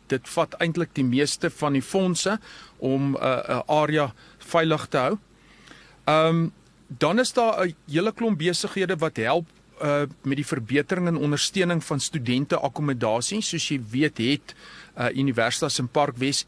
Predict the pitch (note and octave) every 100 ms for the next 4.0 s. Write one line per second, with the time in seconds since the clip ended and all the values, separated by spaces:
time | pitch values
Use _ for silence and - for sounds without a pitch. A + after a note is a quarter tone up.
0 | - F#3+ F#3 F#3+ E3 - F3+ F#3 B2 C3+
1 | C3 A#2 A#2 - B2 F#3+ C3+ - E3 D3
2 | A#2+ C3+ C3+ B2+ - - - - F3+ D#3+
3 | - E3 D3+ C#3 - B2+ B2 D3 D3 A2